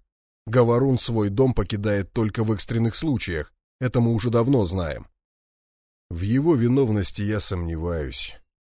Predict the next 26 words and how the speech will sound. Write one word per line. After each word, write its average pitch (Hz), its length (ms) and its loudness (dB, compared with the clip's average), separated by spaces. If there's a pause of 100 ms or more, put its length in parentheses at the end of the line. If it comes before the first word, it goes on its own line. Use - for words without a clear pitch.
Он 160 160 4
в 110 80 0
любом 135 320 2
случае 113 460 -2
мог 107 240 0
бы 92 160 -2
и - 20 -4
до 92 140 0
завтра 92 360 -4
подождать. 76 640 -8 (400)
Я 123 160 2
же 110 160 0
обещал 110 480 0
утром 92 320 -2
прийти, 82 440 -8 (300)
без 120 220 0
сопровождения 101 880 -2
мента. 78 480 -6 (420)
В 107 140 -6
доме 165 260 6
меня 127 300 4
завалить 113 460 0
было 110 240 0
бы 104 140 -2
намного 104 440 0
легче. 101 500 -4